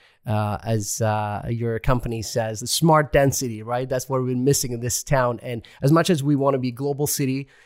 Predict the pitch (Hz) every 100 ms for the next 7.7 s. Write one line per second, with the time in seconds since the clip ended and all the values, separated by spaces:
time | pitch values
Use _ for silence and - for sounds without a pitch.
0 | _ - 127 123 120 127 123 139 113 135
1 | 143 143 127 127 127 131 120 131 131 123
2 | 127 123 123 120 127 123 131 - 120 110
3 | 107 - - _ 127 127 123 - 117 -
4 | 117 110 117 - 120 120 120 - 117 -
5 | 117 104 - 127 113 - - - 117 110
6 | - - _ - 123 120 117 123 120 131
7 | 131 143 139 117 - 151 143